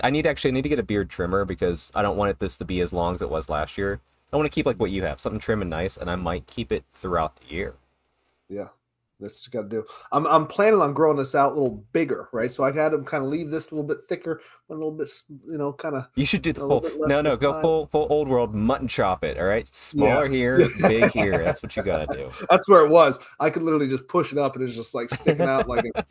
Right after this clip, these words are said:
Speaker 2: my finger in a socket. So I had to get tamed down a little bit. But yeah, it's a shame we can't give the people what they want tonight, but that's okay. We'll
Speaker 1: It's
Speaker 2: get
Speaker 1: all
Speaker 2: by
Speaker 1: right.
Speaker 2: it.
Speaker 1: It's all right. But hey, everybody, make sure that you, uh, comment below who has the best head of hair on this podcast.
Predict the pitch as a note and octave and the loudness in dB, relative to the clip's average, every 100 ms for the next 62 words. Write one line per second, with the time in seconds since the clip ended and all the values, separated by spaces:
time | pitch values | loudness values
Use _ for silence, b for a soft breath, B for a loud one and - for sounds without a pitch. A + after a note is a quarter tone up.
0 | B2 A#2 D3 C#3 A#2+ A2 - A2 - - | -12 -10 -8 -6 -6 -8 -6 -6 -8 -18
1 | b b b - D3+ D3 C3 B2+ C#3 B2+ | b b b -2 2 2 2 -4 -6 -4
2 | A#2+ A#2+ G#2+ F#2 F#2 E2+ G2+ C3+ - A#2+ | -4 -4 -6 -14 -18 -18 -18 -14 -12 -12
3 | G#2 b b - - G#3+ F#3 C#3+ D#3 C3 | -12 b b -8 4 6 6 2 -2 -2
4 | C#3 B2 - C3+ A#2+ A2+ A#2 B2+ B2+ - | -2 -4 -6 -6 -6 -6 -4 -2 -2 -4
5 | - G2+ F2+ F2+ A#2 C3+ C3 C3 - F#2 | -16 -20 -20 -18 -14 -10 -8 -8 -10 -14
6 | - - C3 G#2+ D#2+ C#2+ - - G#2 C#2+ | -14 -8 -2 -2 -2 -8 -14 -8 -8 -8
7 | - - B2 C#3+ E3 A2+ A#2+ B2 G2 F2+ | -8 -2 -2 0 0 0 0 0 0 0
8 | F#2+ G#2+ - A#2 G#2+ G2 G#2 G2+ G2 F#2+ | -2 -4 -2 -2 0 -2 -2 0 2 2
9 | F2 E2+ - A#2+ A2 E2+ F#2 G#2 G2 E2 | 0 -2 -2 -2 0 -2 0 2 2 0
10 | F#2+ G2 F2 E2 F#2+ - - F#2+ E2 G2 | 0 -2 -2 -2 -2 -2 -4 -4 0 0
11 | F#2+ E2+ D#2 - F#2+ F#2+ - C2+ C2+ - | 0 0 -4 -6 -2 -2 -4 -8 -8 -16